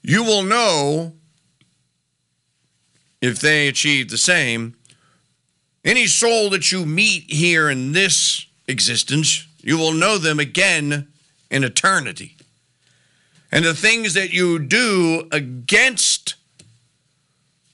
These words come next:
especially things that might aggravate their pursuit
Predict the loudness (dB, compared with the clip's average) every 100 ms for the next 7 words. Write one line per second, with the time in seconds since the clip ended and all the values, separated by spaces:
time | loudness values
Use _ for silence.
0 | _ _ _ _ _ _ _ _ _ _
1 | -2 2 2 0 0 0 0 -2 0 -2
2 | 0 0 0 0 0 0 0 0 0 -4
3 | -6 0 2 2 -2 -4 0 0 -2 -8